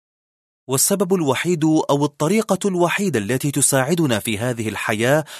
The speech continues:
على اجتياز المحن والألم والمعاناة والأمراض هي أننا نؤمن بأنه سيأتي وقت تزول فيها. ولكنهم لن يحصلوا على أي أمل، ويمكنكم أن تتخيلوا الجنون الشديد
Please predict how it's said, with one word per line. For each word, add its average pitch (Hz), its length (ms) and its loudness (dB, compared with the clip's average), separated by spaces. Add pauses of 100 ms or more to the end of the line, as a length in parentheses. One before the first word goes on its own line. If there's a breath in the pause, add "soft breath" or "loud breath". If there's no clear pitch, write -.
على 107 220 0
اجتياز 160 480 0
المحن 151 420 -2
والألم 123 560 0
والمعاناة 110 640 2
والأمراض 113 840 0 (560 soft breath)
هي 101 200 0
أننا 127 440 0
نؤمن 117 680 -2
بأنه 113 600 0
سيأتي 107 520 0
وقت 107 360 -2
تزول 104 580 -2
فيها. 104 500 -4 (1040)
ولكنهم 160 840 0 (260)
لن 123 320 0
يحصلوا 170 540 2
على 120 220 0
أي 113 320 0
أمل، 117 360 -2 (600)
ويمكنكم 104 760 -2
أن 120 140 -2
تتخيلوا 131 600 -2
الجنون 127 460 2
الشديد 180 600 0